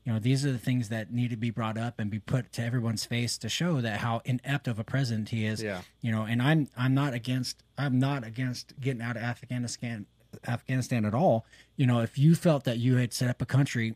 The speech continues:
Speaker 1: <clears throat> and you had got the, everything in order and you felt comfortable with re-, turning the power back over and letting them run the show, that's fine. But you have to have an exit plan and get them in place and get them on their feet so that they, number one, that they're,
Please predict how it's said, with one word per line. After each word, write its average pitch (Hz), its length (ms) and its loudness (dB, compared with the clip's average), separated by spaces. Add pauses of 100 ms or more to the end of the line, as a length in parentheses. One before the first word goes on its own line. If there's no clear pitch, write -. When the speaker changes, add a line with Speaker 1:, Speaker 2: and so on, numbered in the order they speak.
Speaker 1:
<clears throat> - 80 -14
and 123 340 2
you 123 120 6
had 120 100 2
got 123 260 -2
the, 120 180 -2
everything 127 360 -2
in 117 280 0
order 120 400 0 (340)
and 120 140 2
you 117 60 2
felt 123 240 -2
comfortable 127 420 0
with 113 220 -2
re-, 120 100 -10 (180)
turning 127 220 4
the 113 80 2
power 147 260 -2
back 113 240 0
over 110 320 -2 (320)
and 117 140 0
letting 117 200 -2
them 117 180 2
run 123 140 4
the 110 100 2
show, 143 400 2 (180)
that's 123 220 -4
fine. 139 400 2
But 120 100 -2
you 117 120 0
have 151 240 -2
to 131 80 0
have 117 60 0
an 110 80 -4
exit 123 320 -4
plan 117 300 -2
and 113 140 -4
get 135 180 -4
them 120 140 2
in 117 60 0
place 123 340 -2
and 113 100 -4
get 131 160 -4
them 120 160 2
on 120 80 0
their 107 140 -4
feet 139 360 -2 (140)
so - 140 -4
that - 60 -4
they, 120 280 0
number 123 260 2
one, 127 300 2
that 107 220 -6
they're, 135 400 0